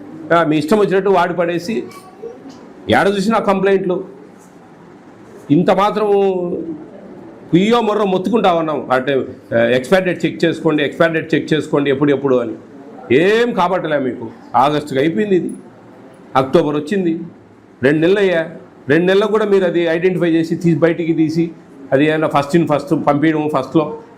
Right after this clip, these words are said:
ఆగస్టు కాదమ్మా, మీరు జూలై, జూన్ జూలైలోనే ఇది ఎక్కువ ఉంది స్టాకు, ఇది పోవడం లేదని చెప్పేసి మార్చుకోవడమో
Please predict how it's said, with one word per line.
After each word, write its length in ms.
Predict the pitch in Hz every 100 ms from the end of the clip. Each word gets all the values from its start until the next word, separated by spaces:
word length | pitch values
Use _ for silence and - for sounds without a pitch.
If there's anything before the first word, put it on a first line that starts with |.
| -
ఆగస్టు 320 | 131 185 185
కాదమ్మా, 420 | 170 131 123 147
మీరు 400 | 151 135 131 101 - -
జూలై, 300 | 110 151 180
జూన్ 280 | 160 175 185
జూలైలోనే 500 | 175 180 175 180 214
ఇది 180 | 202 185 175 165 160 156
ఎక్కువ 300 | 156 196 180
ఉంది 140 | 170
స్టాకు, 400 | - 165 165 190
ఇది 300 | 175 160 - - - -
పోవడం 280 | 156 180 175
లేదని 260 | 165 160 160
చెప్పేసి 300 | 160 160 180
మార్చుకోవడమో 800 | 156 160 - 170 160 165 180